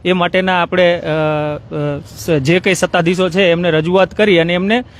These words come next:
આગળ સારી એવી કામગીરી થાય એના માટે ફરી વખત રિ-, અ, યાર્ડનો-, યાર્ડોની નામના થાય છે એમાંનું એક આપણું હળવદ યાર્ડ પણ એમાં આવે છે. અને આ યાર્ડ એવું છે કે સરકારશ્રીને ઘણી બધી આવક અહીંથી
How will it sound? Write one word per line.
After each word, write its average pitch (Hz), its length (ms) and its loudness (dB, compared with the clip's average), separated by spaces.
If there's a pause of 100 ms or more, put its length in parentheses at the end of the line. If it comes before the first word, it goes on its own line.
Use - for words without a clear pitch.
(180)
આગળ 190 180 0
સારી 190 280 2
એવી 202 160 2
કામગીરી 190 400 0
થાય 202 220 2
એના 190 160 0
માટે 185 220 -2
ફરી 185 220 0
વખત 185 220 -4
રિ-, 151 80 -20
અ, 202 160 -12
યાર્ડનો-, 220 640 -2
યાર્ડોની 214 460 2
નામના 214 420 2
થાય 214 220 4
છે 170 220 0
એમાંનું 220 400 2
એક 220 160 2
આપણું 208 260 2
હળવદ 185 240 4
યાર્ડ 185 220 2
પણ 185 180 -6
એમાં 185 280 -4 (300)
આવે 175 280 4
છે. 131 160 -8
અને 226 540 -2
આ 196 160 0
યાર્ડ 208 320 2
એવું 214 280 4
છે 202 180 0
કે 214 140 -2
સરકારશ્રીને 202 760 -2 (100)
ઘણી 175 240 4
બધી 202 280 4
આવક 165 220 2
અહીંથી 151 340 -6